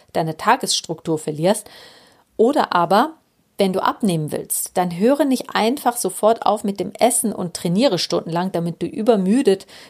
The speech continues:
dich womöglich noch verletzt und unterzuckert krank wirst und hinterher behauptest, dass Sport und Abnehmen nichts für dich ist, sondern beginne langsam.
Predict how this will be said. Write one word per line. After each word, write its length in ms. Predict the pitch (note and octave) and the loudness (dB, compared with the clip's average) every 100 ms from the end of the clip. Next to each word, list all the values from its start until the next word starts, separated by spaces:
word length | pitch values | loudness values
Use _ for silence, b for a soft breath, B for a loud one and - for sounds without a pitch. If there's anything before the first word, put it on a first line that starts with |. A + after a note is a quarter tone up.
| - | -8
dich 160 | G3 G3+ | -2 0
womöglich 480 | F#3 A3 A#3+ G#3+ | 4 2 2 -2
noch 140 | G3 F3+ | -2 -2
verletzt 600 | - E3+ G3+ - - - | -2 2 2 2 -6 -6
und 140 | - | -8
unterzuckert 840 | - F3+ F#3 - A#3 A#3 F#3+ - - | -8 -6 -6 -2 -4 0 -4 -4 -2
krank 380 | A3+ E4+ C4+ | -2 0 -4
wirst 320 | - G#3 D#4+ - b b b | 0 0 0 -12 b b b
und 140 | G3+ | 4
hinterher 460 | A#3 B3 G3 A3+ C#4 | 4 2 4 4 4
behauptest, 640 | G#3 G3 B3 - A3+ A3+ | 4 4 2 2 0 2
dass 160 | G3+ - | -2 -2
Sport 360 | - A3 B3+ | 2 4 4
und 100 | G#3 | 0
Abnehmen 380 | - - G#3 F#3+ | -2 -2 -2 -2
nichts 240 | A3+ - | -2 -4
für 80 | G3 | -8
dich 200 | G3 - | -8 -4
ist, 260 | A#3+ - _ b b b | -4 -4 _ b b b
sondern 480 | E3+ F#3+ B3+ D4+ B3+ | -2 0 2 0 -2
beginne 340 | A#3 A#3+ A#3 | -2 -2 0
langsam. 760 | A3+ C4 D#4 B3+ - G#3 G3 G3+ | 2 2 0 -4 -6 -8 -14 -18